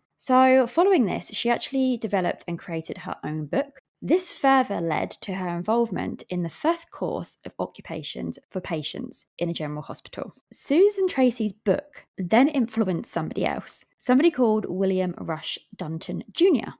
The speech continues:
who was actually a practicing psychiatrist in Baltimore. Susan's book influenced William to create and teach his course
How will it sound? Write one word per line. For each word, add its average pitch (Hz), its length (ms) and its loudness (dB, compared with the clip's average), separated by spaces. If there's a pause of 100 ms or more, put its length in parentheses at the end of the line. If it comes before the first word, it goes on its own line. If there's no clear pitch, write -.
(120)
who 233 80 0
was 233 100 2
actually 330 480 0 (140)
a 190 460 0
practicing - 520 -6
psychiatrist 175 920 -4
in 151 380 -6 (120)
Baltimore. - 400 0 (100)
Susan's 359 560 6
book 190 380 2 (120)
influenced 208 720 0
William 160 460 -4 (240)
to 208 140 -4
create 220 420 0
and 330 160 -6
teach - 300 -6
his 190 120 -8
course 160 480 -4